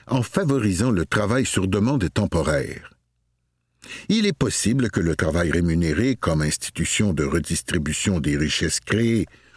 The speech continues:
au sein de la société perde de son importance,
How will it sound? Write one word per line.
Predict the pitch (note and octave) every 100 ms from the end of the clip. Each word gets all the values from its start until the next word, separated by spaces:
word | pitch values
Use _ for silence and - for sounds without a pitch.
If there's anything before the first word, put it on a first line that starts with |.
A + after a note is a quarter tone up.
| -
au | F#2+ F#2+
sein | - D3
de | D#2
la | C#2+
société | - E2 - A2 - D#3 - _ _ _ _ _ - -
perde | F#3+ F3 D#3
de | C3
son | C3+ C#3 C3+
importance, | A2+ A#2 - A#2 E2+ -